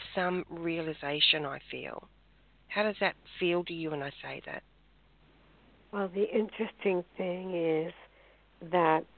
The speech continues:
Speaker 2: with all the intent to prevent me from doing what I had to do, I was the, able to disengage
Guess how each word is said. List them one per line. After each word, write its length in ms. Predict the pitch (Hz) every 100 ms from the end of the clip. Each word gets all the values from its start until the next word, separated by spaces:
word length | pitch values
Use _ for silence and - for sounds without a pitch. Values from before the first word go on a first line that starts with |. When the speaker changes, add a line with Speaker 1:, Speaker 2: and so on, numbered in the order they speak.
| - - - - - - - - -
Speaker 2:
with 220 | 180 175 -
all 220 | 202 208
the 160 | 208 170
intent 500 | 156 - - 180 185 -
to 220 | 165 165 - - - - -
prevent 560 | - 180 156 185 190 180
me 260 | 165 165 160 -
from 180 | 156 156
doing 360 | 175 175 175
what 160 | 165 160
I 100 | 160
had 260 | 160 160 151 -
to 80 | 165
do, 400 | 175 170 156 156 - - - - - -
I 120 | 170 165
was 140 | 156 156
the, 160 | 160 277 262 - - - -
able 340 | 185 185 185
to 140 | - 156
disengage 880 | 170 170 175 170 151 160 156 156